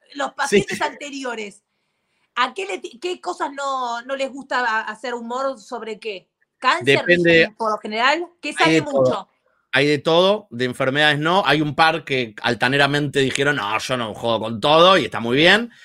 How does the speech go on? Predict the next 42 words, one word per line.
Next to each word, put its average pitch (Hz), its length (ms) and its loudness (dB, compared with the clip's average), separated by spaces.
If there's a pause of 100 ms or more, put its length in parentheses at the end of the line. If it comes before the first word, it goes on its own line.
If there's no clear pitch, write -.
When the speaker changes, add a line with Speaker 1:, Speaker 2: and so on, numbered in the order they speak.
(200)
Speaker 2:
Pero 135 140 2
después, 208 300 2
cosas 247 260 2
personales, 262 480 4
mucho 226 220 -2
tiene 190 180 -2
que 190 60 2
ver 185 80 0
con 180 180 -8
cosas 175 220 -4
personales. 180 520 -2 (500)
Por 135 120 0
ejemplo, 156 760 4
Nico 160 260 0
de 160 80 6
Trasi 175 420 2
fue, 143 260 4
me 127 100 0
dijo, 131 220 0
"Va 127 420 6
a 147 40 10
dar 143 120 4
vergüenza", 151 280 0
y 143 40 2
le 131 60 2
digo, 117 120 2
"Da 110 140 4
vergüenza". 131 560 2 (200)
Me 135 60 -2
dijo, 143 120 0
"No 165 200 2
puedo 170 140 2
joder 147 260 2
con 135 200 -4
perros. 98 500 -6
Tengo 123 200 -6
un 120 120 -6
perro 147 240 0
y - 40 -4
me 120 120 -6
gusta 127 300 -4
mucho. 147 440 -2